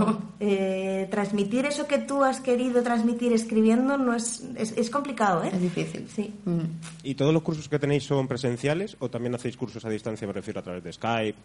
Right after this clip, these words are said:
Speaker 3: o Hangouts o estos
Speaker 1: Pues mira, esa es
Speaker 3: sistemas?
Speaker 1: una de las, eh, cosas que estamos pensando hacer.
Speaker 3: Ujú.
Speaker 1: Lo que pasa es que se nos, es complicado porque dices, "¿Cómo?". Esto es algo muy práctico.
Speaker 3: Ujú.
Speaker 1: Entonces, "¿cómo consigo?". Porque si te grabas un vídeo,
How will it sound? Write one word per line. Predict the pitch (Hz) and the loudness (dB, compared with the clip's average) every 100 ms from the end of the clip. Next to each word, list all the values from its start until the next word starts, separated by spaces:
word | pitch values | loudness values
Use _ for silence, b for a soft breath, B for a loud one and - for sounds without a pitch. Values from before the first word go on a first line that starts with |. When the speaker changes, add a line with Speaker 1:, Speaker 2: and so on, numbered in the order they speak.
| - - | -20 -10
Speaker 3:
o | 95 95 90 | -6 -6 -6
Hangouts | 95 98 113 104 104 | -8 -4 -4 -4 -8
o | |
estos | 95 95 - | -14 -10 2
Speaker 1:
Pues | 220 | 4
mira, | 240 247 | 6 4
esa | 247 | 2
es | 262 | 0
Speaker 3:
sistemas? | 285 285 | -2 -2
Speaker 1:
una | 294 | 0
de | 269 | 0
las, | 247 233 | 0 0
eh, | 220 214 214 208 208 208 208 214 | 4 4 2 -2 -4 -4 -4 -4
cosas | 226 240 - | -2 -4 -4
que | |
estamos | 240 247 240 | -6 -2 -2
pensando | 240 226 226 247 | 0 0 2 2
hacer. | 220 196 190 - - | 0 0 -2 -2 -8
Speaker 3:
Ujú. | 110 104 110 - | -12 -12 -8 0
Speaker 1:
Lo | 220 | 2
que | |
pasa | 220 254 | 2 0
es | 285 | -2
que | 311 | -4
se | 285 | -2
nos, | 262 240 - - - - - - | -2 -2 -6 -14 -14 -18 -12 -4
es | 240 | 0
complicado | 370 359 277 220 208 196 180 | 2 2 2 4 6 6 4
porque | 196 202 208 | 0 0 -2
dices, | 202 208 208 202 - - | 0 0 0 -2 -6 -4
"¿Cómo?". | 247 262 277 294 294 294 294 285 285 - - - | 2 2 4 2 2 0 -2 -2 -6 -16 -20 -8
Esto | 240 233 | -6 -4
es | 277 | 0
algo | 262 262 | 2 4
muy | 269 269 262 | 4 4 4
práctico. | 240 226 226 - 190 - 147 156 - | 4 2 0 -6 -6 -6 -8 -8 -10
Speaker 3:
Ujú. | 123 | -6
Speaker 1:
Entonces, | 196 208 202 190 - | -4 -4 -2 -2 -4
"¿cómo | - 226 247 254 | -4 0 2 2
consigo?". | 262 240 269 220 196 | 0 0 -2 0 0
Porque | 185 190 | -2 -6
si | 190 | -4
te | 196 | -2
grabas | 208 226 226 | 2 2 2
un | 240 | 2
vídeo, | 240 247 262 294 | 2 2 2 0